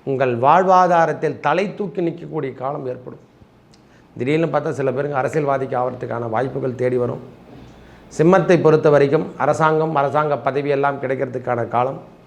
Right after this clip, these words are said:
ஒரு, ஒரு வருஷம், ஒன்றரை வருஷ காலங்கள் நம்மளுக்கு திடீர்னு பார்த்தா அரசியல் பதவி கிடைக்கிறதுக்கான வாய்ப்புகள் தேடி வரப்போகுது. கான்ட்ராக்ட் எடுத்துலாம் செஞ்ச பெரிய லெவல்ல வந்துடுவீங்க. இது மேல் தடை என்பது இருக்காதையா. ஒரே வா சொல்லணும்னா தடைகள் அனைத்தும் உங்களுக்கு படிக்கட்டாக மாறக்கூடிய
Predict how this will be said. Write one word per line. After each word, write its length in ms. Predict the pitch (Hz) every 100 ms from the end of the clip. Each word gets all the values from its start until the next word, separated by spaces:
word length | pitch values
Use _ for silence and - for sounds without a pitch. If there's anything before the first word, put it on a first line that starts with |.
| - - - - - 135
ஒரு, 140 | 127
ஒரு 120 | 143 156
வருஷம், 340 | 160 170 170
ஒன்றரை 220 | 156 151 151
வருஷ 160 | 139 156
காலங்கள் 420 | 160 151 156 160
நம்மளுக்கு 280 | 135 127 123
திடீர்னு 280 | 139 160 143
பார்த்தா 180 | 143 160 143
அரசியல் 260 | 131 143
பதவி 160 | 135 135
கிடைக்கிறதுக்கான 500 | 123 131 127 135 131 - - - - 113 127
வாய்ப்புகள் 560 | 156 196 160 175 151
தேடி 180 | 151 147 139
வரப்போகுது. 340 | 131 135 135 127
கான்ட்ராக்ட் 360 | 143 151 156 151
எடுத்துலாம் 300 | 135 156 127
செஞ்ச 200 | 147 147 -
பெரிய 160 | 139 151 151
லெவல்ல 260 | 143 139
வந்துடுவீங்க. 380 | 135 135 135 135 - - - - - - - - - - - - 120
இது 100 | 123 143
மேல் 180 | 202 143
தடை 360 | 151 175 247
என்பது 280 | 277 262 240
இருக்காதையா. 380 | 226 208 180 160 107 -
ஒரே 160 | 104 160
வா 100 | 180
சொல்லணும்னா 340 | 165 156 180 180 - - - -
தடைகள் 420 | 151 190 196 196
அனைத்தும் 360 | 160 170 165 185 147
உங்களுக்கு 340 | 135 123 123 110
படிக்கட்டாக 520 | 123 147 127 147 143 139 113
மாறக்கூடிய 480 | 127 127 123 113